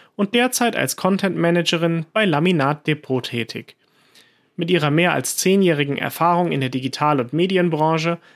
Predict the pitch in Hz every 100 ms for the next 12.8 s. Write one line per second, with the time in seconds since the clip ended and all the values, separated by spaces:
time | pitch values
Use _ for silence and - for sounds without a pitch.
0 | _ 220 220 220 226 220 202 202 208 233
1 | 151 151 175 139 123 175 185 170 170 175
2 | 165 214 208 180 - 143 131 - 156 156
3 | 135 131 - - 160 - 165 175 165 127
4 | 156 - 127 - 156 180 156 120 113 -
5 | _ _ _ - - _ _ _ 156 139
6 | 147 196 202 202 190 - 131 - 151 185
7 | 190 180 - 202 185 190 220 202 151 147
8 | 143 117 127 123 - 180 - 180 - 185
9 | 208 202 220 - 127 135 143 185 160 156
10 | 156 - 151 - 117 - - - _ -
11 | 220 214 202 190 180 - 143 - 120 117
12 | 156 185 175 - 180 156 175